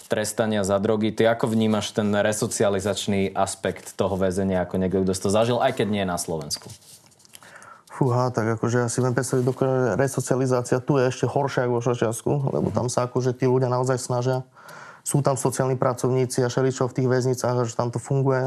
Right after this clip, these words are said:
Speaker 2: ok. Ale tak záleží to na človeku, vieš, to ťažko
Speaker 1: Mhm.
Speaker 2: povedať, že teraz kam pôjdeš.
Speaker 1: Mhm.
Speaker 2: Ja tiež, keď mňa prepustili, tak som sa nedostal na lepšiu cestu.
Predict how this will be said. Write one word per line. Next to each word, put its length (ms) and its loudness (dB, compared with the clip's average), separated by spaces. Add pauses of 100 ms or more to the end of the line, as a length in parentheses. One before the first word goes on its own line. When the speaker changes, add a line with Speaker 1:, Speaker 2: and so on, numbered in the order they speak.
Speaker 2:
ok. 320 -4 (480)
Ale 480 -2 (1500)
tak 140 -6
záleží 400 2
to 100 -2
na 120 0
človeku, 420 -4 (160)
vieš, 240 -6
to 80 -6 (240)
ťažko 320 0
Speaker 1:
Mhm. 40 -12
Speaker 2:
povedať, 280 -4
že 140 -4
teraz 600 -8 (680)
kam 200 -4
pôjdeš. 540 -6 (180)
Speaker 1:
Mhm. 300 0 (400)
Speaker 2:
Ja 120 0
tiež, 340 0
keď 120 2
mňa 220 2
prepustili, 540 0
tak 160 -2
som 100 0
sa 140 -2
nedostal 360 0
na 140 0
lepšiu 240 -4
cestu. 400 -4